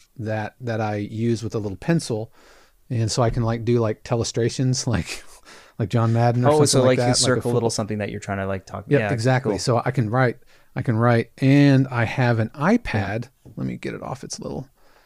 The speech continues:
Speaker 1: So I have an iPad which stays just under, under the screen, and I've got it set up to where, um, these are all key commands, like, my, my most common key
Speaker 2: Oh,
Speaker 1: commands.
Speaker 2: cool.
Speaker 1: Now the iPad, this is, I run Logic,
Speaker 2: Yeah.
Speaker 1: so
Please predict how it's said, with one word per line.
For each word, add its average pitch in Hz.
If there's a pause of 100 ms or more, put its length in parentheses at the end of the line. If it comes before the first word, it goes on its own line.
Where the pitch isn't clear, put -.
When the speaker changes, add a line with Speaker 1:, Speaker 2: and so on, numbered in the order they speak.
(140)
Speaker 1:
So -
I 127
have 127
an 117
iPad 123
which -
stays 113
just 120 (220)
under, 131 (440)
under 131
the 110
screen, 123 (380)
and 113
I've 117
got 117
it 113
set 120
up 117
to -
where, 113
um, 95 (400)
these 113
are 110
all 107 (140)
key 202
commands, 101
like, 101 (200)
my, 101
my 101
most 110
common 123
key 139
Speaker 2:
Oh, 220
Speaker 1:
commands. 160
Speaker 2:
cool. 208 (160)
Speaker 1:
Now 117
the 117
iPad, 127
this 139
is, 156
I 135
run 151
Logic, 127
Speaker 2:
Yeah. 104
Speaker 1:
so 104